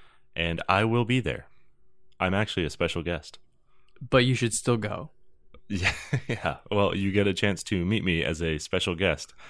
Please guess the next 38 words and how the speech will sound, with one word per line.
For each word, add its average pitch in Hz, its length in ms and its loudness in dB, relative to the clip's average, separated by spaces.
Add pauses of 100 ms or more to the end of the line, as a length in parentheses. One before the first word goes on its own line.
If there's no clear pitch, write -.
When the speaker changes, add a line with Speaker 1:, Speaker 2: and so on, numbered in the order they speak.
(160)
Speaker 1:
and 90 140 2
not 92 200 4
just 92 200 0
as 82 180 4
a 82 140 2
Speaker 2:
<laughs> - 0 -
Speaker 1:
random 78 340 0
jerk. - 400 -8 (140)
<laughs> - 1700 -12
Last 120 380 6
year 104 140 6
it 76 80 -2
funded 80 320 2
without 76 260 2
any 71 160 -2
trouble. 76 380 0
It 67 60 -6
funded 71 260 -2
in 69 100 -4
a 73 40 -6
couple 76 260 -6
days. 64 280 -2
So, 69 420 -2 (500)
um, 67 340 -4 (100)
everybody's 87 440 2
super - 280 -2
optimistic 78 680 -2
that 69 340 -4
this 71 120 -8
is 65 120 -10
gonna 67 160 -6
be 67 140 -6
bigger 80 360 2
and 71 140 -2
better 80 220 4
than 76 120 -4
last 67 280 -4
year. - 180 -12